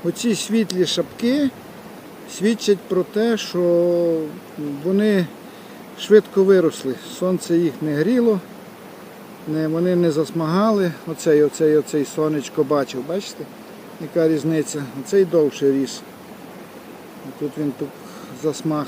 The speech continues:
так. А ті от раз, до, це дощ їх вигнав. І гриби чисті. Так що треба їхати і працювати. Ну,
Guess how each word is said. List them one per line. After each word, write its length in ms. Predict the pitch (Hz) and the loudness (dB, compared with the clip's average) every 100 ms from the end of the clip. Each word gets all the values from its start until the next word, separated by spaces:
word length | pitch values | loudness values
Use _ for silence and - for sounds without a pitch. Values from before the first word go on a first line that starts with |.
| - | -6
так. 140 | 143 - - - - | -6 -6 -14 -16 -8
А 80 | 156 | -8
ті 480 | - 233 240 240 226 | -2 0 2 4 4
от 140 | 214 - 175 185 | 2 -4 -6 0
раз, 320 | 208 202 170 - - 151 | 2 2 0 -6 -16 0
до, 180 | 190 175 - | 2 2 0
це 100 | 202 | -4
дощ 380 | 185 220 196 - | 0 0 0 -4
їх 80 | 139 - | -10 -4
вигнав. 360 | 185 208 220 214 - - - - - 226 | 0 0 0 -4 -10 -18 -18 -18 -6 2
І 120 | 269 | 6
гриби 400 | 233 233 220 247 | 6 6 2 -2
чисті. 520 | - 262 214 - 147 - - - - - - - - - - - - - - - - - | -2 -4 -4 -6 -10 -10 -18 -18 -18 -14 -12 -12 -12 -12 -12 -12 -12 -10 -10 -12 -14 -10
Так 180 | 185 180 | -6 -6
що 140 | - 170 | -6 -4
треба 340 | 190 180 170 | 0 2 4
їхати 680 | 175 254 - 208 - 214 208 - | 2 0 -2 -6 0 0 0 -2
і 160 | 196 233 - - - - | -2 -2 -4 -14 -18 -8
працювати. 600 | 190 - 220 262 214 - - - - - - - - - - - - - - - - - - - - - - - - - - - - - - | -8 -4 -4 -2 -6 -10 -16 -18 -18 -20 -18 -18 -18 -18 -20 -20 -20 -20 -20 -18 -16 -16 -16 -18 -18 -18 -18 -18 -18 -18 -18 -18 -18 -16 -8
Ну, 140 | 185 | -6